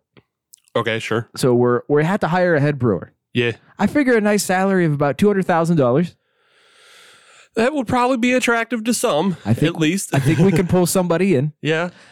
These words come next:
Speaker 2: Uh, that they are going to be running that operation, but they, they need helping hands.
Speaker 1: Yeah, yeah.
Speaker 2: Uh, so I figure between the four buildings, uh, we're gonna have to employ about thirty people.
Speaker 1: Cool.
Speaker 2: Uh,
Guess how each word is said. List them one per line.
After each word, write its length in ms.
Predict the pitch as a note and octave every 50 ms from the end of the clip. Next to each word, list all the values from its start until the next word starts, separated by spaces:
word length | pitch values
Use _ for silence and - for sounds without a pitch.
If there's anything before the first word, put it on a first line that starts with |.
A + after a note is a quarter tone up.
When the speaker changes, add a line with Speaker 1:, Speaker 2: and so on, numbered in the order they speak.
| - - -
Speaker 2:
Uh, 340 | G#2 G2+ G#2 G#2 G#2+ A2 - _ _ _ _ _ _ _ _ -
that 300 | A2 A2+ B2 C3 C3+ - C3
they 180 | B2+ C3+ B2+ C3
are 80 | C#3 C#3+
going 200 | C#3 C#3+ C#3+ C#3+
to 60 | C#3+
be 80 | C#3 C3
running 240 | C3+ C#3 C#3 C#3+ C#3
that 160 | C#3+ C#3 C3+
operation, 640 | C3 B2+ C3 - C3 B2+ A#2 A2 G2+ - G#2+ G2+ - - - - - _ -
but 200 | E3 F3 - _ -
they, 340 | C#3+ C#3+ F3 F3+ F#3 F3 - -
they 160 | C#3 D#3 D#3+
need 200 | D#3 E3+ G#3+ G#3+ F#3
helping 240 | G3+ F#3+ - F#3
hands. 400 | C#3+ A#2 F#2+ F2+ E2 - - - _ _ _ _ -
Speaker 1:
Yeah, 160 | B2+ B2+ A#2+
yeah. 180 | A#2 A#2 G#2 G2+ F#2+ _ - - - - - -
Speaker 2:
Uh, 340 | G#2+ A2+ A2 A2 A2 G#2+ - -
so 200 | - - C#3+ C3
I 80 | B2 B2+
figure 280 | B2 - F#3 F3 F3 F3
between 360 | D#3 D#3 D3 - E3 D#3+ D3
the 60 | C#3
four 280 | C3 - - G3+ A#3 B3+
buildings, 540 | A3 G#3 G#3 G3 F#3+ G3+ A3+ A3 - - _ _
uh, 380 | - - B2+ C3 C3 C3 C#3 C#3+ C#3 _ -
we're 80 | - D#3
gonna 160 | E3 D#3+ D#3
have 100 | D#3+ E3
to 120 | D#3 D#3 D3
employ 300 | C3 C3 - D#3+ D3+ D3
about 260 | D3 D3+ C#3+ C3+ - -
thirty 300 | - E3 D#3+ D#3+ F#3+ F3+
people. 340 | - D#3 A#2 - C#3+ D3+ D#3 _ _ _ _ _ _ _ -
Speaker 1:
Cool. 360 | - C#3+ C3 B2+ C3 A#2+ - _ _ _ - - - - - - - _
Speaker 2:
Uh, 360 | - G2+ G#2+ A2+ A2+ A2+ A2+